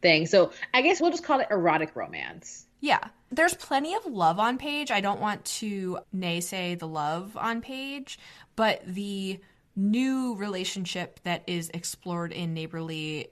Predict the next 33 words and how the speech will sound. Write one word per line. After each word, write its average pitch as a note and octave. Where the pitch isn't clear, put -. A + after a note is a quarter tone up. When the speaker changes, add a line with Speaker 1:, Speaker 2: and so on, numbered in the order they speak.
Speaker 2:
is D#3+
Speaker 1:
It's E4+
intimate, F4
but A#3+
it's -
not A3
romantic F3+
at F#3+
Speaker 2:
Mm-hmm. F3
Speaker 1:
that D#3+
particular F3+
point -
that C#3+
we D#3
are C#3+
exposed -
to -
it. A2+
Yes. -
Speaker 2:
So C#4+
what C#4+
is B3+
Neighborly G3
about, C3
and F#3+
what G#3
kind G#3+
of F#3+
relationship E3
is E3+
explored D#3+
on D3
page? -